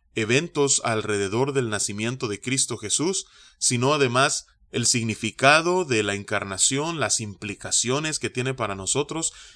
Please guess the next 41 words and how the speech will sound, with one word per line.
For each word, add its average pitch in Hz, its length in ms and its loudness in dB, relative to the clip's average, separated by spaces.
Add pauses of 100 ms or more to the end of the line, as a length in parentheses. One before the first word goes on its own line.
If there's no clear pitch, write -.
(140)
y 139 120 -4
también 131 320 2
conociendo 165 640 2
más 117 240 2
a 123 80 -6
Jesús 113 340 -2
en 101 80 -4
el 92 100 -6
proceso. - 520 -8 (680)
Dice 190 220 4
la 185 100 8
palabra 147 360 6
de 117 100 2
Dios 131 320 2
en 120 80 -2
Hebreos 110 340 2
capítulo 110 400 -2
uno, 143 240 -2
versículos 107 520 -2
del 98 200 -4
uno 110 280 0
al 92 100 -4
cuatro. - 460 -10 (720)
"Dios, 151 640 2 (180)
habiendo 160 520 4
hablado 151 360 4
muchas 139 380 0
veces 104 360 0
y 107 60 0
de 95 120 -2
muchas 127 360 0
maneras 98 400 -2
en 101 80 -8
otro 113 280 -6
tiempo 101 260 -2
a 95 40 -6
los 92 200 -4
padres 117 340 0
por 101 220 -8
los 113 160 -2
profetas - 680 -10